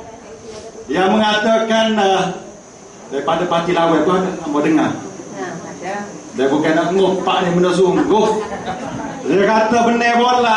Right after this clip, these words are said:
Speaker 1: ni bala. Kenapa? Bala kerana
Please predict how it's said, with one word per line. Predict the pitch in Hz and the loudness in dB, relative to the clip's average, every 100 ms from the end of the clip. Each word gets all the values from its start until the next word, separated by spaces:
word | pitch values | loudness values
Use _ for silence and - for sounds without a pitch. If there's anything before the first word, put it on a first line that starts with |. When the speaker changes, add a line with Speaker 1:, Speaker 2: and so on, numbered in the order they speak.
| 226 | 2
Speaker 1:
ni | 226 | 0
bala. | 240 254 247 220 190 - - | 0 0 2 2 2 0 -4
Kenapa? | - 120 233 226 226 220 208 214 185 175 - - - - - - - - - - - - - | -8 -8 -6 -6 -4 -4 -6 -8 -12 -14 -14 -14 -14 -14 -12 -12 -14 -18 -18 -18 -16 -16 -6
Bala | 190 247 277 233 202 202 | -2 2 2 2 2 2
kerana | 208 214 254 | 2 0 0